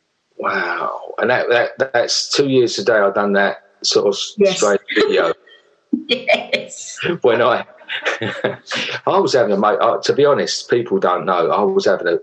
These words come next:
Speaker 1: absolute breakdown at that
Speaker 2: Yeah, you
Speaker 1: point.
Speaker 2: was.
Speaker 1: Like, you know,
Speaker 2: I could understand that.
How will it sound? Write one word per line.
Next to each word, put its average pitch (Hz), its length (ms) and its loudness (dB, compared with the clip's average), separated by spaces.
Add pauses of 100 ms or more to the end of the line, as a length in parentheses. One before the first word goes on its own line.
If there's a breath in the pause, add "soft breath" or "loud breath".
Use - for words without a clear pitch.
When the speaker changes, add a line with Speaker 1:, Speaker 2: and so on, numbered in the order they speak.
Speaker 1:
absolute 87 540 -2
breakdown 82 540 0
at 80 100 -6
that 76 160 -2
Speaker 2:
Yeah, 143 60 2
you 139 80 0
Speaker 1:
point. 160 120 -2
Speaker 2:
was. 143 240 0
Speaker 1:
Like, - 220 -4
you 196 120 -4
know, 170 180 -2
Speaker 2:
I 214 160 2
could 233 120 2
understand 170 680 0
that. 151 220 -4